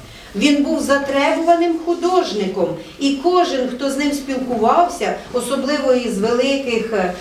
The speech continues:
ем, там навіть цар і цариця, вони хотіли мати в своїй ко-, е, колекції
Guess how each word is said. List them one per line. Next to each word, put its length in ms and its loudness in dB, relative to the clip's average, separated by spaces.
ем, 460 2
там 300 2
навіть 400 0
цар 420 2
і 40 -2
цариця, 680 -2
вони 220 0
хотіли 380 0
мати 380 2
в 60 -4
своїй 440 -4
ко-, 160 2
е, 240 0
колекції 680 0